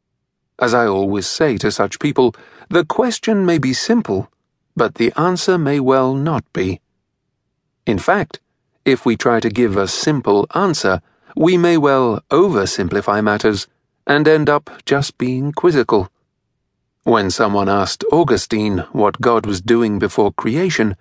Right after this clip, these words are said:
he replied that God was making hell for people who ask silly questions.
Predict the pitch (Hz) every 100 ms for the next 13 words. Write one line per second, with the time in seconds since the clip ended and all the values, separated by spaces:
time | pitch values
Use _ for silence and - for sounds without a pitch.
0 | - - - 220 240 - 175 143 113 123
1 | 117 107 170 165 104 - _ - 113 107
2 | 120 120 127 120 - - 147 98 92 92
3 | _ - 113 131 131 151 143 165 - 101
4 | 92 - - - - 113 104 98 135 131
5 | - 95 95 95